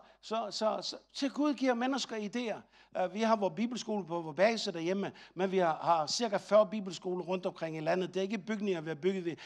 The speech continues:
vi allierer os sammen med kirkerne. Og så er det meget billigere og lettere for dem at komme ind og læse, øh, for de kan køre ind om morgenen og køre hjem om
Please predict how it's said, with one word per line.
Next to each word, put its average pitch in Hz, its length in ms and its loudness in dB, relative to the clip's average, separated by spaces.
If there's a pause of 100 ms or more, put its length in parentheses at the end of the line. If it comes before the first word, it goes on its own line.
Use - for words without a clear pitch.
(120)
vi 165 80 -2
allierer 170 400 4
os 214 100 6
sammen 170 240 -2
med 151 120 -4
kirkerne. 185 480 2 (360)
Og 175 120 -4
så 240 120 4
er 190 220 4
det 175 140 -2
meget 180 320 4
billigere 214 300 2
og 175 40 0
lettere 196 280 0
for 170 140 -2
dem 180 160 -4
at 165 100 -6
komme 160 240 -4
ind 185 200 -2
og 190 60 2
læse, 170 400 -2 (340)
øh, 151 60 -2 (180)
for 170 80 -4
de 160 100 -6
kan 156 160 -4
køre 160 260 -4
ind 196 120 0
om 185 80 0
morgenen 190 480 0 (180)
og 156 140 -4
køre 160 140 -4
hjem 160 220 -4
om 143 160 -8